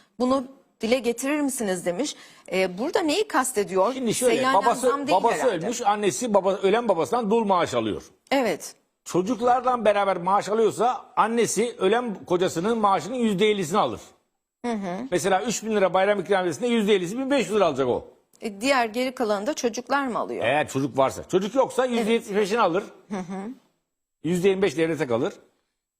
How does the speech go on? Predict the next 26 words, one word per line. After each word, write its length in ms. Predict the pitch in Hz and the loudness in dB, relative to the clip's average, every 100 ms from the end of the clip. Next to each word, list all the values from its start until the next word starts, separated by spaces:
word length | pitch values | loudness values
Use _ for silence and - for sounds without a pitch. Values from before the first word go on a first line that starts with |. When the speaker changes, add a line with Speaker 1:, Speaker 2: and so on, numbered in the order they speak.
| _ _ - - | _ _ -20 -12
Speaker 2:
Annesi 640 | - 143 202 214 247 226 - | -2 0 2 0 0 -2 0
tek 200 | 240 240 | 0 0
başına 260 | 185 196 | 2 2
alıyorsa 400 | 185 208 151 208 | 4 2 2 0
yüzde 260 | 262 214 214 | 0 0 0
yetmiş 200 | 202 208 | 0 -2
beş 120 | 196 | 0
alacak. 400 | 151 143 240 - - _ _ _ - | 2 2 -2 -4 -20 _ _ _ -4
Üç 240 | 247 - 247 | -2 -2 -2
bin 120 | 226 | 2
lira 200 | 214 190 | 2 4
bayram 280 | 196 220 220 | 2 2 0
ikramiyesinde 520 | 180 214 220 185 254 | 2 2 2 0 0
yüzde 160 | 208 | 2
yetmiş 180 | 190 165 | 2 0
beşini 240 | 160 127 151 | -8 -2 0
alacak. 300 | 143 233 240 - _ _ _ _ _ _ _ _ - - _ _ | 2 0 -2 -14 _ _ _ _ _ _ _ _ -20 -20 _ _
Ölen 280 | 180 208 262 | 0 2 0
kocasının 400 | 240 220 180 208 | 0 2 0 0
maaşının 440 | 190 214 185 226 233 | 2 2 0 -2 -2
da 40 | |
yüzde 220 | 254 220 | 0 -2
yetmiş 240 | 233 214 202 | -2 -2 -4
beşini 220 | 190 233 | 0 2
alacak. 300 | 180 110 - | 2 0 -8
Speaker 1:
E, 40 | - | -10